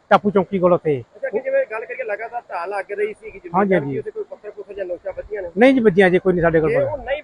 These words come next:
Speaker 2: ਵੱਜਦੀਆਂ, ਜੇ ਹੁਣ ਹੜ੍ਹ ਆਉਂਦੇ ਨੇ, ਕੀ ਬੰਨਾਂ ਨੂੰ ਨੁਕਸਾਨ ਹੋਏਗਾ ਬੰਨ ਵੱਡੇ ਨੂੰ?
Speaker 1: ਉਹ ਜੀ ਆਏ ਢਾਹ ਦੇ ਇੱਧਰ ਨੂੰ ਆਉਣੀ ਹੈ ਸਿੱਧੀ ਤਾਂ ਦੌਲਤ ਰਾਮ ਚੌਂਕੀ ਵੱਲ ਨੂੰ ਸਿੱਧੀ ਜੀ।
Speaker 2: ਹੂੰ।
Speaker 1: ਹਾਂਜੀ, ਹਾਂਜੀ।
Speaker 2: ਉਸ ਤੋਂ ਬਾਅਦ ਫਿਰ ਫਿਰੋਜ਼ਪੁਰ ਜ਼ਿਲ੍ਹੇ ਨੂੰ ਨੁਕਸਾਨ ਪਹੁੰਚਦਾ?
Speaker 1: ਜੇ ਤਾਂ ਪਾਣੀ ਟੁੱਟ ਗਿਆ ਤੇ ਸਿੱਧਾ ਫਿਰੋਜ਼ਪੁਰ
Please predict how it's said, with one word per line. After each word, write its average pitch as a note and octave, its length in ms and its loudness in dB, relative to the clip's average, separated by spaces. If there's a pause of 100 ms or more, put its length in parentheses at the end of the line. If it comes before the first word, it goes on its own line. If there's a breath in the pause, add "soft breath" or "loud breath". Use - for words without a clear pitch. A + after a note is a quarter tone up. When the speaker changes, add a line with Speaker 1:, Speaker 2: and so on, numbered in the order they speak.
Speaker 2:
ਵੱਜਦੀਆਂ, G#3+ 440 -8
ਜੇ G#3+ 100 -6
ਹੁਣ G3 140 -6
ਹੜ੍ਹ - 280 -8
ਆਉਂਦੇ G3+ 340 -6
ਨੇ, G#3+ 180 -8 (340)
ਕੀ G#3+ 120 -20
ਬੰਨਾਂ G#3 200 -6
ਨੂੰ A3 80 -6
ਨੁਕਸਾਨ F3+ 360 -10
ਹੋਏਗਾ F#3+ 220 -4
ਬੰਨ E3+ 240 -10
ਵੱਡੇ D3+ 220 -10
ਨੂੰ? C#3 80 -12 (140)
Speaker 1:
ਉਹ A#3+ 180 8
ਜੀ D4+ 140 6
ਆਏ C#4 300 12
ਢਾਹ G#3+ 260 10
ਦੇ B3 60 10
ਇੱਧਰ C4+ 160 8
ਨੂੰ C#4+ 100 6
ਆਉਣੀ B3+ 160 6
ਹੈ C4 60 4
ਸਿੱਧੀ A3 260 0
ਤਾਂ G#3+ 160 6
ਦੌਲਤ F3 360 4
ਰਾਮ G#3+ 140 6
ਚੌਂਕੀ G3 280 -2
ਵੱਲ G3+ 100 6
ਨੂੰ F3+ 80 0
ਸਿੱਧੀ F#3 220 -2
ਜੀ। F#3+ 180 -4 (200)
Speaker 2:
ਹੂੰ। G#4 120 -14 (280)
Speaker 1:
ਹਾਂਜੀ, E3 160 -4
ਹਾਂਜੀ। B2+ 240 -6 (600)
Speaker 2:
ਉਸ F3 180 -12
ਤੋਂ A3 80 -12
ਬਾਅਦ G#3+ 200 -8
ਫਿਰ G3+ 240 -8
ਫਿਰੋਜ਼ਪੁਰ F#3 380 -16
ਜ਼ਿਲ੍ਹੇ G3 160 -8
ਨੂੰ G#3 140 -6
ਨੁਕਸਾਨ E3+ 280 -12
ਪਹੁੰਚਦਾ? F3+ 320 -12
Speaker 1:
ਜੇ G#3+ 180 10
ਤਾਂ G#3+ 100 4
ਪਾਣੀ A3 240 8
ਟੁੱਟ A#3 200 6
ਗਿਆ B3+ 180 10
ਤੇ B3 200 8
ਸਿੱਧਾ G#3+ 240 6
ਫਿਰੋਜ਼ਪੁਰ G#3+ 400 4